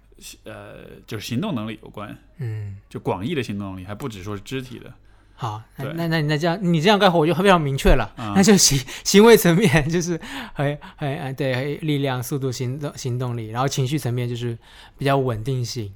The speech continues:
Speaker 2: 啊，
Speaker 1: 嗯。
Speaker 2: 比较稳定性，内敛性，啊，啊，也不一定内敛，就是稳定性，就是能，然后还有就是思维层面上是比较逻辑性。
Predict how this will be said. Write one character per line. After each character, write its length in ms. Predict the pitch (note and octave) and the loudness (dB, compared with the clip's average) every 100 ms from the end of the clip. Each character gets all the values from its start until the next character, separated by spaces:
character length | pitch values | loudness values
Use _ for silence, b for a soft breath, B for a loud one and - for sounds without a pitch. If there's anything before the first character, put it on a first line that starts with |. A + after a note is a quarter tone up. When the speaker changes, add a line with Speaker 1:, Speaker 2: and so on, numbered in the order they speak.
| _ | _
Speaker 2:
啊， 300 | A#2 G#2+ G#2 - | -14 -12 -14 -4
Speaker 1:
嗯。 80 | B2+ | 0
Speaker 2:
比 60 | |
较 100 | A#2 | 0
稳 160 | G2+ A2 | 0 -4
定 100 | A#2 | -8
性， 140 | A#2 | -6
内 160 | C3+ C3+ | -2 -2
敛 260 | A2+ G#2 G#2+ | -4 -10 -12
性， 300 | - A2+ A#2 _ | -12 -12 -14 _
啊， 180 | B B B B B B B | B B B B B B B
啊， 160 | - A#2+ | -10 -8
也 60 | G#2+ | -6
不 100 | B2 | -6
一 40 | |
定 140 | B2 | -4
内 140 | B2+ A#2 | -6 -6
敛， 100 | G2 | -10
就 80 | A2+ | -8
是 100 | C3 | -6
稳 240 | A2+ G2+ | -6 -8
定 160 | B2 A2 | -8 -10
性， 220 | A2+ G#2 - - | -12 -18 -18 -14
就 60 | |
是 140 | A2+ G#2+ | -12 -10
能， 200 | G#2 A#2 F3 - b b b b | -10 -12 -18 -20 b b b b
然 120 | C3 | -4
后 100 | C3+ | -2
还 220 | C3 C3+ C3 | 0 0 0
有 80 | |
就 100 | C3 | -4
是 140 | B2 B2+ | -6 -6
思 240 | - D#3+ | -4 0
维 140 | D3 B2+ | 0 0
层 160 | A#2+ | -4
面 280 | A#2+ A#2 A2+ | -6 -6 -10
上 220 | - A2 | -10 -10
是 80 | G#2+ | -8
比 60 | A#2+ | -4
较 120 | A#2+ | -4
逻 220 | A#2 A2+ | -2 -4
辑 140 | A#2+ | -4
性。 340 | A#2 B2 G#2+ | -6 -6 -8